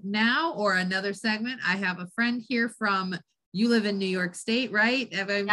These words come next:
Speaker 1: remembering that? From
Speaker 2: Yeah.
Speaker 1: New York State, talking about who knows what? I have no idea where
Speaker 2: We'll
Speaker 1: we're
Speaker 2: see. <laughs>
Speaker 1: So Christina, okay, I, I, I should have done this before we started. Bu-,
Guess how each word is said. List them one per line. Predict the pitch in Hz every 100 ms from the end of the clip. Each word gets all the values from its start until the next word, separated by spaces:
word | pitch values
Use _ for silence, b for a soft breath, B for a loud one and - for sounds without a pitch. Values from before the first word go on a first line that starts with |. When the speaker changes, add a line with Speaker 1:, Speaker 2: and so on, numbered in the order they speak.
| 214
Speaker 1:
remembering | 214 214 220 220
that? | 220 226 226 _ _ _
From | 196
Speaker 2:
Yeah. | 214 269
Speaker 1:
New | 311
York | 285 254
State, | - - 262 294 233
talking | - 262 247 - 254
about | 240 233 233 226 -
who |
knows | 214 - 605 622 659 622 539
what? | 494 427 -
I | 571 605
have | 622 -
no | 494 523
idea | 480 480
where | 466 453
Speaker 2:
We'll | 453 523 494
Speaker 1:
we're | 508 539 554
Speaker 2:
see. | 294 277 330 311 - 370 - - 381 523
<laughs> | 605 - -
Speaker 1:
So | 370 349
Christina, | - 403 - - 392 415 403 370 339 - -
okay, | 240 330 330 247
I, | 247 240
I, | 226 240 -
I | 233
should | 254 - 302
have | 269 233
done | 254 262
this | 247
before | - 220 269 240
we | 226
started. | - 254 240 214 202 -
Bu-, | 175 180 226 220